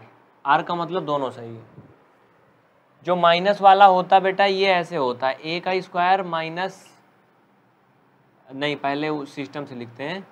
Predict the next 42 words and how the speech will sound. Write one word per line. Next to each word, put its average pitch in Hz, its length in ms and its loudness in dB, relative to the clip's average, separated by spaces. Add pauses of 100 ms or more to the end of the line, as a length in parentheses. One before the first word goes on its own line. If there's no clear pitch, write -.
(340)
ये 170 180 0
बी 170 260 -4
का 202 200 -2
square 185 340 2
ऐसे 175 280 -2
ही 180 120 -4
रहेगा, 175 340 -2
ये 185 380 -2
minus 127 420 -4
होता 107 280 -16
है, 104 160 -18 (2250)
ठीक 160 140 -2
है। 226 180 6 (600)
यानी 175 280 2
हमारा 185 360 2
जो 202 160 -2
दो 190 220 2
वाला 175 300 8
है, 175 180 2
ये 202 200 -2
minus 185 380 -2
होता 160 220 0
है, 196 80 4
बाकी 190 380 0
इन 190 140 -4
दोनों 170 340 0
में 202 120 -6
ये 190 180 -2
plus 165 320 2
होता 127 220 -2
है। 151 80 2
याद 131 180 2
रखना, 120 300 -6
चिन्ह 185 280 -4
का 190 140 0
confusion 175 520 -4
बच्चों 175 320 -2
को 190 120 -2
अक्सर 175 340 0
हो 165 160 0
जाता 160 340 4
है, 196 180 -2